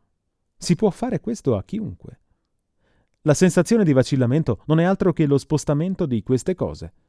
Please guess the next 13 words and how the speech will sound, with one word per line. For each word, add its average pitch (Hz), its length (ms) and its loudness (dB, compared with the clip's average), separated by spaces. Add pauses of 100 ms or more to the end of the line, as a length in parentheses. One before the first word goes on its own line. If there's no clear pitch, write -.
nient'altro. 202 600 -8 (640)
Quanti 240 300 2
ce 226 120 2
ne 196 80 4
sono 190 240 2
in 151 80 2
un 123 100 0
corpo? 196 400 -6 (340)
Milioni. 165 720 2 (500)
Quanti 113 260 -2
sono 139 300 2
quelli 117 240 0
principali? 98 640 -6